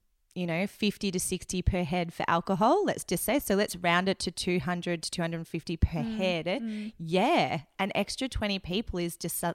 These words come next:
Speaker 1: I can't even do my maths, so I need a calculator.
Speaker 2: <laughs>
Speaker 1: But you're going to have thousands of dollars straight away.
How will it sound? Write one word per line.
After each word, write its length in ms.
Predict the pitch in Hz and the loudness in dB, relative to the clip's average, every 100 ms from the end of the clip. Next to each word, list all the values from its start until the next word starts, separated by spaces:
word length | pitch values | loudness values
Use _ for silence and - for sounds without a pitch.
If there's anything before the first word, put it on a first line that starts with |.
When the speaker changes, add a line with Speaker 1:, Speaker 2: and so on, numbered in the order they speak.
| 165 | -4
Speaker 1:
I 100 | 156 - - | -8 -10 -18
can't 200 | - 156 | -12 -10
even 200 | 165 160 | -10 -12
do 100 | - | -10
my 100 | - | -8
maths, 360 | - - - - | -6 -6 -8 -10
so 60 | |
I 60 | 175 | -6
need 120 | - | -2
a 40 | - | 0
calculator. 680 | 302 - 180 156 156 156 - - | 0 0 0 0 2 0 0 -10
Speaker 2:
<laughs> 200 | - - | -14 0
Speaker 1:
But 120 | 262 | 0
you're 120 | 226 | 2
going 340 | 226 226 240 254 | 2 4 4 0
to 100 | 240 | 2
have 200 | 208 180 - | 2 0 2
thousands 460 | 190 175 180 185 175 | 4 4 4 -4 -8
of 100 | 165 | 0
dollars 300 | 160 156 156 | 4 4 2
straight 320 | - 151 139 | 0 -2 -2
away. 360 | 147 147 - | -2 -2 -4